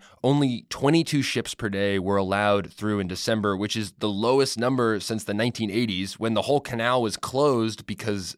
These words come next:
the U S invaded Panama. Currently, twenty-four ships per day are being allowed through the canal,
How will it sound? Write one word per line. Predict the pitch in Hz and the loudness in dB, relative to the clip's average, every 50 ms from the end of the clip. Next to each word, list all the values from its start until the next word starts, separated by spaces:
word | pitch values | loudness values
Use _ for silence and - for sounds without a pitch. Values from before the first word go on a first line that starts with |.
| _ - | _ -10
the | 101 101 | -6 -4
U | 98 107 120 117 | 0 0 2 2
S | 110 107 - | 2 0 0
invaded | 104 104 95 82 104 110 120 113 107 95 - | -4 -8 -6 -2 -2 0 0 0 -2 -4 -6
Panama. | - - 90 87 87 87 87 90 92 92 - - - - - - - - _ _ _ | -10 -12 -10 -10 -8 -6 -6 -6 -6 -8 -12 -18 -20 -20 -20 -20 -20 -20 _ _ _
Currently, | - - 175 175 151 143 160 151 135 | -2 2 2 2 2 2 0 -2 -2
twenty-four | - - - - 135 143 160 151 - 139 135 127 | -2 -6 -2 0 2 2 2 2 2 0 0 0
ships | 120 - - 127 117 - - | 0 0 -2 -2 -2 -4 -8
per | - - 107 | -6 -6 -4
day | 104 101 101 101 98 98 95 | -2 -2 -2 -2 -2 -2 -2
are | - 101 98 | -2 -2 -2
being | 95 101 98 98 | -2 -2 -2 -4
allowed | 95 95 98 95 98 104 98 98 | -2 -2 -2 -2 -2 -2 -4 -4
through | - 104 107 | -6 -6 -6
the | 95 98 | -6 -6
canal, | - 98 92 92 92 92 90 90 90 | -8 -8 -6 -4 -4 -4 -6 -6 -10